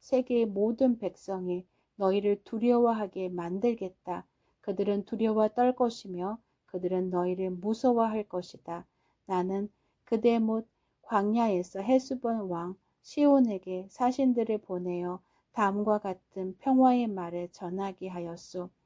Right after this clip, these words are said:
왕의 나라를 지나가게 해 주십시오. 우리는 길로만 다니고 왼쪽으로나 오른쪽으로 벗어나지 않겠습니다.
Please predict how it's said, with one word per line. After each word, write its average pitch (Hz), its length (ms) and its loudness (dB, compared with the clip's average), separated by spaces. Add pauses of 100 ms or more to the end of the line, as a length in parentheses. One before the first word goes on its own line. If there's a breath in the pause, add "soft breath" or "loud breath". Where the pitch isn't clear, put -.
(460 soft breath)
왕의 214 360 4
나라를 185 600 -2 (160)
지나가게 214 840 -2
해 240 220 2
주십시오. 185 760 -6 (220 soft breath)
우리는 202 440 0
길로만 220 640 0
다니고 185 680 -6 (380 soft breath)
왼쪽으로나 196 1040 0
오른쪽으로 196 800 0
벗어나지 190 840 -6
않겠습니다. 180 960 -6